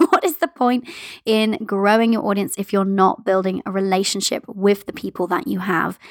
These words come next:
and from there converting them really highly? Okay. So let's talk about today's Dash of Woo. If you're new around here and you're like, "What is a Dash of Woo? Did she just say Dash of Woo?" Yes, I did.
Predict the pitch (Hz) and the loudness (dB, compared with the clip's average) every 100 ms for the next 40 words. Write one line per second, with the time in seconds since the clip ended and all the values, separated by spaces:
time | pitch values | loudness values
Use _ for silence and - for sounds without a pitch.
0 | - - - 190 190 - 190 180 190 233 | -20 -8 0 0 0 -2 0 0 4 6
1 | 196 190 196 - - - 214 196 190 180 | 6 2 -4 -14 -20 -8 -4 2 2 0
2 | - 190 180 180 - 196 185 175 165 - | -2 -2 0 -2 -4 -4 -4 -2 -6 -8
3 | - - - - - _ - - - - | -10 -8 -8 -10 -14 _ -10 -4 -4 -6
4 | _ _ _ _ _ _ - - 175 170 | _ _ _ _ _ _ -8 -2 0 0
5 | - - - - - _ 247 277 - 262 | -6 -18 -18 -18 -20 _ 2 2 4 4
6 | 233 - 196 185 185 170 - 185 175 180 | 4 2 -2 -2 -4 -6 -8 -4 -4 -2
7 | 185 - 240 247 254 285 277 247 233 208 | -6 0 4 6 8 8 6 4 0 -2
8 | 202 196 180 196 196 220 294 254 185 185 | -2 -2 -4 -6 -8 -8 -8 -6 -8 -8
9 | 180 - - - 185 190 190 214 262 294 | -8 -8 -10 -10 -12 -8 -2 2 4 2
10 | 269 208 - 196 247 - 294 247 220 - | 0 -6 -6 -2 -2 2 2 2 0 -2
11 | 202 190 190 190 - 196 226 | -2 -2 -2 -4 -6 -2 -2